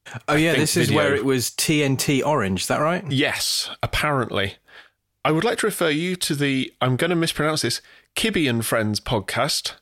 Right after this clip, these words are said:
Speaker 2: episode one hundred sixty-five, for the facts about this bogus video on YouTube.
Speaker 1: Ooh.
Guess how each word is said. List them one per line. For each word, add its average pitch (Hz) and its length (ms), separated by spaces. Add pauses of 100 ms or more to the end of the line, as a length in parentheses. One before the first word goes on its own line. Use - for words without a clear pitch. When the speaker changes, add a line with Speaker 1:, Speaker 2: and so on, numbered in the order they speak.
(460)
Speaker 2:
episode 147 440
one 147 240
hundred 175 340
sixty-five, 135 800
for - 260
the 131 80
facts - 320
about 131 220
this 143 100
bogus 135 640
video 143 400
on 127 140
YouTube. 131 560 (400)
Speaker 1:
Ooh. 117 420